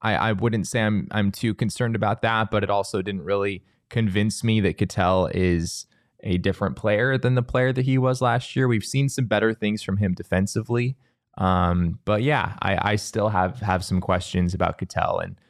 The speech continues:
um, what, what this year will ultimately look like. Make or break it year. I don't know if I would quite go that far, but the Diamondbacks did sign, uh, Ketel to an extension,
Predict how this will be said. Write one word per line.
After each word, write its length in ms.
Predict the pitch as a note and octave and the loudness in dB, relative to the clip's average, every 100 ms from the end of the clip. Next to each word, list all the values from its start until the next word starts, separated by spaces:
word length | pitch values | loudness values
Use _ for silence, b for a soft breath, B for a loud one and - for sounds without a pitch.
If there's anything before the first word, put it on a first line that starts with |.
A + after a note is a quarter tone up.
| _ - | _ -4
um, 400 | F2 F2 E2+ - | 0 2 2 -2
what, 260 | G2 F2+ - | -2 -2 -2
what 200 | F#2+ F2+ | -2 -2
this 220 | F2+ - | -4 -2
year 120 | F#2+ | 0
will 120 | F#2 E2+ | 2 2
ultimately 500 | F2 - F2 D2 F2+ | 0 0 0 0 0
look 240 | F2 - | 0 0
like. 180 | E2+ F2+ | -2 0
Make 240 | A2 C3+ | 0 2
or 100 | C#3+ | 0
break 360 | A#2+ G#2 A#2 B2 | 0 0 -2 0
it 100 | C3+ | -2
year. 420 | G#2+ B2 C#3+ F3+ B B B B - | 0 0 0 0 B B B B -2
I 80 | C#3 | 0
don't 100 | F3+ | 2
know 100 | G3 | 2
if 80 | F3+ | 2
I 60 | |
would 120 | D#3+ B2 | 0 0
quite 260 | D#3 D3+ | 0 0
go 120 | D3 C3 | 0 2
that 240 | A#2+ F#2+ | 2 0
far, 360 | - D3 D#3 D#3 | 0 0 2 0
but 460 | A2+ A2+ A2 - | 0 0 0 0
the 100 | - | -2
Diamondbacks 580 | A#2+ A#2+ B2 A#2 A2 - | 0 2 2 0 -2 -2
did 180 | A2+ G#2 | -2 -2
sign, 600 | - A#2 A2+ A#2+ A2+ - - | -2 0 2 2 0 -2 0
uh, 260 | G2 G2 - | 0 0 0
Ketel 360 | A2 G2 A2 | 0 0 0
to 200 | - A#2+ | -4 -8
an 80 | A2 | -8
extension, 680 | A2 - A2+ B2 C#3+ D3 | -8 -2 0 2 0 0